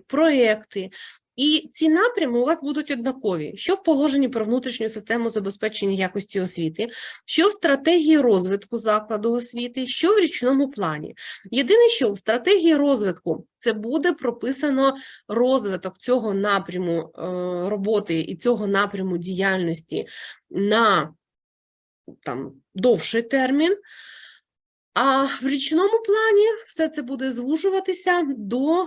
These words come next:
одного року. Тоді також дуже зручно проаналізувати ці документи: стратегія розвитку, положення про внутрішню систему, е, до речі, проведення,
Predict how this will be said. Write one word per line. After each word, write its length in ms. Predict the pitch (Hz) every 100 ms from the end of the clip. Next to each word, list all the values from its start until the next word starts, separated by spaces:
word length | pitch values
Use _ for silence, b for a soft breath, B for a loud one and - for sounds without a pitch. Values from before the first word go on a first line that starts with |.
| -
одного 840 | 226 202 202 214 175 220 247 269 269 -
року. 560 | - 208 165 - 165 165 - _ -
Тоді 220 | 240 269
також 420 | 277 392 370 254
дуже 520 | 220 262 277 277 214 -
зручно 840 | 196 233 262 339 - 339 359 359 - _ _ _ _ _ _ _ _ B B B B _
проаналізувати 960 | 254 277 302 285 269 277 269 285 277 233
ці 160 | -
документи: 600 | 220 233 226 190 175 165
стратегія 720 | 180 - 240 240 220 190 180
розвитку, 560 | 180 170 165 226 - 339
положення 600 | 339 226 226 196 196 170
про 160 | 175 180
внутрішню 520 | 202 175 175 180 175
систему, 640 | 165 165 - 165 185 240 262 B B -
е, 240 | 185 190
до 140 | 190 254
речі, 500 | 262 190 180 160 143 165
проведення, 840 | 233 233 254 214 220 170 160 -